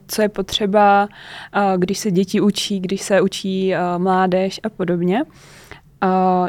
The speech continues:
je nějaká oblast, která ti právě díky tomu, jaký zkušenosti máš, a chybí právě vzdě-, ve vzdělávání trenérů, nebo?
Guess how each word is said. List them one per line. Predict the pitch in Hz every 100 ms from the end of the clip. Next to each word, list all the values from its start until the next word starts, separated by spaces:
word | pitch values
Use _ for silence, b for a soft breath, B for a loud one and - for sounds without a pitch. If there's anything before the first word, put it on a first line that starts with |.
| - 185
je | 180 220
nějaká | 240 254 302 -
oblast, | 185 170 165 233 349 -
která | - 214 190 196
ti | 196 214
právě | - 202 190 185 202 208 202 196
díky | 190 - 196
tomu, | 202 190 190 190 -
jaký | 202 185 202
zkušenosti | - 190 196 190 - 226
máš, | 196 175 277 - - B B B _
a | 202 190 190
chybí | - 208 190 196
právě | 208 180 196
vzdě-, | 190 196 185
ve | 185
vzdělávání | 190 185 196 185 185 180 185
trenérů, | 180 190 185 180 175 254 311
nebo? | 240 185 175 175 175